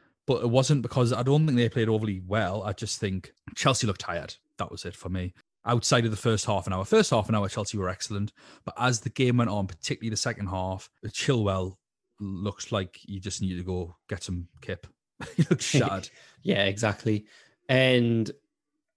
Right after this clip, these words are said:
Speaker 2: Rennes scoring burnt a lot of teams. I
Speaker 1: Yeah.
Speaker 2: know,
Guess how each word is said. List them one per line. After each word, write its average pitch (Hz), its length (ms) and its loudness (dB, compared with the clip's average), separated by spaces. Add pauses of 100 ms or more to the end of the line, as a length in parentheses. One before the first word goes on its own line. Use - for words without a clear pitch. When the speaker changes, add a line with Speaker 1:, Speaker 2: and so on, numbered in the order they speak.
(140)
Speaker 2:
Rennes 123 680 6 (140)
scoring 113 580 6
burnt 107 260 4
a 110 60 4
lot 110 220 4
of - 140 -10
teams. 104 680 2 (480)
I - 40 -6
Speaker 1:
Yeah. 113 80 0
Speaker 2:
know, 110 400 4